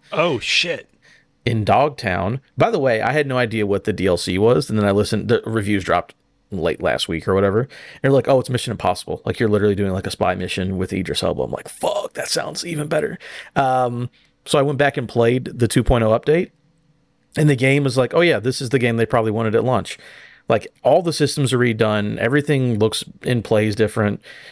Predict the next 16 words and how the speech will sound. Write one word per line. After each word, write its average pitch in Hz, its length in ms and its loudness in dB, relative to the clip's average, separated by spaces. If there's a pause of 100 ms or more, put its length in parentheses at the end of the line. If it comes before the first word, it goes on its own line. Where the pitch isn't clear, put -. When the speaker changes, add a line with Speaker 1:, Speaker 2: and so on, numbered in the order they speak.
(120)
Speaker 2:
runs 113 320 2
better. 104 480 2 (520)
It's 123 160 0
like, 156 160 2
oh 170 120 4
no, 127 180 -4
I 127 80 -2
mean, 143 140 -4
I 143 80 -2
already 226 200 0
loved 95 260 -2
Cyberpunk 160 460 0
when - 120 0
it - 40 -6
came 185 200 0
out. 190 100 2